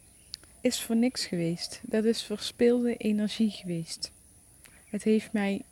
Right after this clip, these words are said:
niet geholpen. Het heeft mij niet meer geld gebracht. Het heeft me niet minder geld gebracht. Het was gewoon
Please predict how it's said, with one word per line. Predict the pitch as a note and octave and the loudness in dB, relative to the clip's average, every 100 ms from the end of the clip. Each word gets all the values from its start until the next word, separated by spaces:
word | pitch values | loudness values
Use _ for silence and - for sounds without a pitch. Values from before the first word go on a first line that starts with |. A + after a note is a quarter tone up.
| - | -10
niet | G3+ G#3 B3 C4+ | 0 4 6 4
geholpen. | - A3+ A3 A3+ - - A3 - - - - | 0 -2 0 0 -2 -4 -6 -8 -18 -18 -8
Het | G#3 | 0
heeft | G#3+ G3+ - | 2 2 0
mij | F3+ | 0
niet | F#3+ G3 - | 2 0 0
meer | A3 A#3+ A#3 | 2 2 0
geld | A3 G#3 G#3+ | -4 -4 -6
gebracht. | - G#3+ G3 G3 - - | -8 -8 -4 -6 -6 -12
Het | - | -6
heeft | G3 F#3+ - | -4 -4 -4
me | F3+ | -4
niet | F3+ - | -4 -2
minder | G#3 C4 C4 A3+ | 4 4 4 0
geld | G#3+ G#3 - | -4 -6 -6
gebracht. | A3 - G3 G3 | -8 -6 -6 -6
Het | - - | -10 -8
was | - G3+ - | -4 -4 -4
gewoon | - G3+ F#3+ | -2 0 0